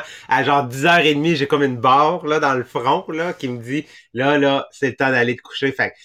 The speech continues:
qu'est-ce que ça fait, c'est que, un, m-, moi, je sais, je deviens impatient. Puis c'est ça, c'est qu'une tâche,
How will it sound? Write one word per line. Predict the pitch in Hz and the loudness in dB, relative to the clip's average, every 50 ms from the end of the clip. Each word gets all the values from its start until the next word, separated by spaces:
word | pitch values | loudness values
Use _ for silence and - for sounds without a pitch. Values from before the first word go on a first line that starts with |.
| - - _ - | -20 -20 _ -2
qu'est-ce | - 160 156 - | -2 0 0 0
que | 170 156 | -2 0
ça | - 151 131 | 0 0 -2
fait, | - 185 185 | 0 0 -2
c'est | 180 - 156 143 139 | 0 0 -2 -2 -2
que, | - - | -4 -4
un, | 135 139 143 147 | 0 2 2 2
m-, | 156 151 - - - 123 131 131 - - | 2 2 0 -4 -8 -10 -10 -10 -10 -8
moi, | 127 135 131 | -6 -4 -4
je | 135 - | -4 -2
sais, | - 151 135 | -2 -2 -2
je | 120 | 0
deviens | 135 127 110 113 127 131 - - | -2 -2 -2 -2 -2 -2 -2 -2
impatient. | 117 117 107 - 110 110 - - - 156 156 185 226 - | -2 -2 -2 -2 -6 -6 -6 -4 0 0 0 0 0 -4
Puis | _ - - - _ _ - | _ -20 -20 -20 _ _ -6
c'est | - 143 139 | -4 -2 0
ça, | - 220 | 2 2
c'est | 226 - 156 - | 2 2 -2 -4
qu'une | - - - 156 151 151 - | -4 -6 -2 -2 -2 0 2
tâche, | - 143 135 - - - | 2 2 2 2 -2 -8